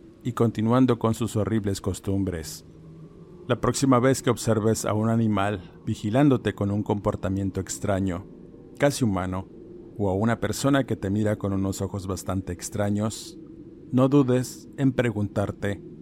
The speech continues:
si será una bruja o algo peor.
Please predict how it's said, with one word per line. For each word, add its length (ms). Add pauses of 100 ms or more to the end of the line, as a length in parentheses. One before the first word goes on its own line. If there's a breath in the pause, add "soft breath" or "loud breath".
si 160
será 260
una 200
bruja 500 (340)
o 140
algo 260
peor. 380